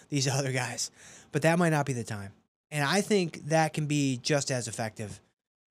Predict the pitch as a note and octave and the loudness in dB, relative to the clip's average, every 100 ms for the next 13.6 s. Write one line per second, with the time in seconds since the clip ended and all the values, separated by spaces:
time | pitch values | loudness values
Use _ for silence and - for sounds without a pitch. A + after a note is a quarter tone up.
0 | _ B2+ A#2 A2 G#2+ G2 - - A#2 F#2+ | _ -8 -4 -2 -4 -4 -6 -8 -10 -10
1 | F#2+ - - F3 D3 B2+ B2 B2+ A#2+ A2 | -4 2 4 4 2 -2 -2 -2 -4 -6
2 | A#2 - - B2 A2+ A2 G#2 G2+ - _ | -6 -2 0 0 -2 -4 -6 -8 -14 _
3 | _ _ _ _ _ - C3 - D#3 C3+ | _ _ _ _ _ -8 -6 0 0 0
4 | - - A#2+ A2 A2+ G#2+ F#2+ G2+ F#2+ F#2+ | -4 -4 -4 -4 -6 -8 -10 -12 -14 -16
5 | - _ _ _ _ - G3+ A#3+ G3+ F3 | -20 _ _ _ _ 0 2 4 2 0
6 | D#3 G#3+ - F#3+ D#3+ D3 D#3+ - C#3 - | 0 2 4 2 2 2 0 0 -2 -2
7 | C3+ C3 C3+ C3+ A#2 A2+ G#2 G#2 - G#2 | -4 -2 0 0 -2 -6 -6 -8 -10 -12
8 | F#2 - - F3 F#3+ C#3+ - B2+ D#3 A#2 | -14 -14 0 4 4 2 -2 0 0 0
9 | G#2+ G#2 G2+ - A2 G2+ - G#2 A#2+ - | -6 -6 -8 -8 -8 -8 -10 -8 -8 -10
10 | - - - - C3 A#2+ B2+ C#3 B2 D3 | -14 -20 -6 -2 -2 0 0 2 2 2
11 | C#3 A#2+ A#2 A2+ F2 A2+ A2 A#2+ A2+ A2 | 0 -2 -4 -6 -8 -8 -6 -6 -6 -8
12 | - G#2+ G2 A2+ C#3 A#2 G#2+ A#2+ A#2+ F#2+ | -8 -12 -10 -8 -4 -4 -2 -2 -2 -6
13 | _ - - - B2 C3+ | _ -20 -20 -4 0 0